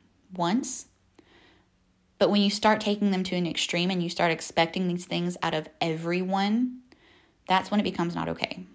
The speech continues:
Now, it's okay to, to give these things to people that you see really are suffering. And I don't want you to think of that I don't want you to, like, help people, because I do. But I want you to be very careful,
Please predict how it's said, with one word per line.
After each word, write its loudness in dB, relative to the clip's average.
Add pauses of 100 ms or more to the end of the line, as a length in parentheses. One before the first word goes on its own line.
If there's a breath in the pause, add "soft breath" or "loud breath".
(1500)
Now, 4
it's 2
okay 6
to, 2 (280 loud breath)
to 2
give 8
these 4
things 0
to -4
people 0
that -2
you -2
see 0
really 2
are 2
suffering. -2 (1500 loud breath)
And 2
I 4
don't 6
want 2
you 2
to -2
think 4
of -2
that 4
I 8
don't 4
want 0
you 0
to, -2
like, 0
help 8
people, 0
because -4
I 2
do. 4 (680 loud breath)
But 4
I 6
want 4
you 2
to 2
be 4
very 2
careful, 0